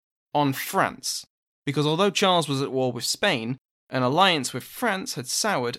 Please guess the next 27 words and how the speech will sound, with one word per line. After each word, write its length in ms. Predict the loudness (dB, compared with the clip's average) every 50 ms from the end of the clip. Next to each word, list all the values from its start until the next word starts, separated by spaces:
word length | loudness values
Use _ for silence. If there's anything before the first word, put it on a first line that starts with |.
| _
after 220 | -6 -6 -6 -6 -10
the 80 | -14
French 500 | -14 -8 -2 0 0 0 0 -4 -8 -8
used 320 | -6 -4 -4 -4 -4 -4 -8 _
English 320 | -2 -2 -2 0 -2 -4 -4
ships 360 | -4 -6 -6 -6 -6 -8 -8 -8 _ _ _ -8
to 100 | -6 -6
attack 400 | -6 -6 -6 -8 -8 -8 -10 _ _ -16
Protestant 540 | -8 -8 -8 -6 -6 -10 -10 -10 -10 -12 -12 _ _ _ -8
rebels. 480 | -4 -4 -4 -4 -4 -12 -14 -14 -16 -16 _ _ _ _ _ _ _ _ _ _ _ _ _ _ _ _ _ -2
The 80 | 2
money 320 | 4 4 4 4 2 -2 -4
from 180 | -4 -2 -2
the 80 | -2 -2
forced 380 | -2 -2 -2 0 -2 -2 -2
loan 300 | 0 0 2 0 0 -2 -6 _ _ _ _ -10
paid 300 | -6 -4 -2 -2 -4 -4
for 140 | -2 -4
an 100 | -4 -4
expedition 640 | -6 -10 -10 -10 -10 -6 -2 -2 -2 -2 -4 -8 -12 _ _ _ _ -12
to 100 | -8 -4
relieve 520 | -4 -4 -2 -2 0 0 0 0 -2 -4
the 100 | -6 -8
siege 480 | -6 -4 -4 -4 -2 -4 -4 -6 -8 -6 -2
of 260 | -2 -2 -2 -4 -6
those 260 | -8 -6 -6 -6 -6
rebels, 520 | -4 0 0 0 0 -2 -6 -12 -12 -14